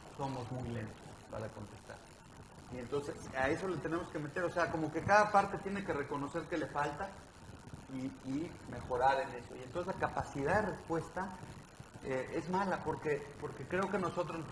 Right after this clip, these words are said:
confiamos demasiado en nosotros y decimos, "No, no te preocupes, te lo voy a sacar, te lo voy a cotizar, te lo voy a hacer bien".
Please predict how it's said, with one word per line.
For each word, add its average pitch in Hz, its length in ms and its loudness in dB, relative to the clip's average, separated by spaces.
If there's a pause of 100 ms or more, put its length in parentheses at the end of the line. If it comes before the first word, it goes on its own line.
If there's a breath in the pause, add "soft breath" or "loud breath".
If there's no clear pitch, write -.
(140)
confiamos 165 460 2
demasiado 151 380 -2
en 147 40 -4
nosotros - 380 -6 (560)
y 143 40 -2
decimos, 180 340 -2
"No, 240 140 -2
no 247 100 -6
te - 100 0
preocupes, 226 680 -2
te 156 100 -2
lo 160 100 -2
voy 208 160 2
a 220 80 0
sacar, 214 400 -2
te 175 60 -2
lo 165 100 -2
voy 196 140 -2
a 196 280 -6
cotizar, 185 480 -2 (220)
te 147 60 -4
lo 135 100 -4
voy 175 180 2
a 185 40 2
hacer 190 200 -2
bien". 202 380 -4